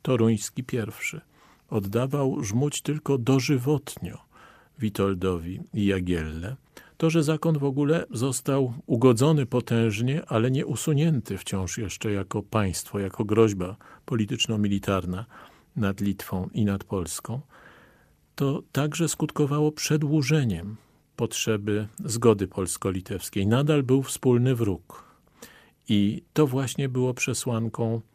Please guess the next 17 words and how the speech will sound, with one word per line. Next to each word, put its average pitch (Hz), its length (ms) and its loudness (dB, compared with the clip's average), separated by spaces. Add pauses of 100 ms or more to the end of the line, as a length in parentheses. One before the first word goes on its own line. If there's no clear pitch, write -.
(160)
nowego 117 360 4
ułożenia 113 580 0
stosunków 104 540 -6
polsko-litewskich 107 1080 -6 (580)
Wielkiej 117 720 0 (180)
Unii 98 540 2 (100)
w - 120 -20
Horodle. 123 600 0 (220)
Przecież 98 500 -4
do 98 280 0
blisko 101 380 -8
pięćdziesięciu 101 680 0
rodów 98 360 2
szlacheckich 101 640 -6
przyłączone 117 800 0
zostają, 104 640 -4 (300)
adoptowane 104 920 2